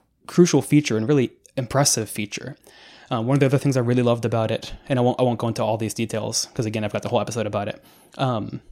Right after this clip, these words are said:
is that they, they have weight sensing <laughs> in the vehicle so that it can give you a better estimate of your range based on how much you're carrying in the,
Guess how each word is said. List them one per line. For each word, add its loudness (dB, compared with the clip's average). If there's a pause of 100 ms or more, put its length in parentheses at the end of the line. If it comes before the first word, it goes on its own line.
(340)
is 0
that 2
they, 4
they 0
have 0 (160)
weight 2
sensing -4
<laughs> -12
in 6
the 6
vehicle 0
so 0
that 2
it 2
can 2
give 4
you 6
a 2
better 4
estimate 0
of 2
your 0
range -2
based -2
on 0
how -4
much -4
you're -4
carrying -2
in -2
the, -4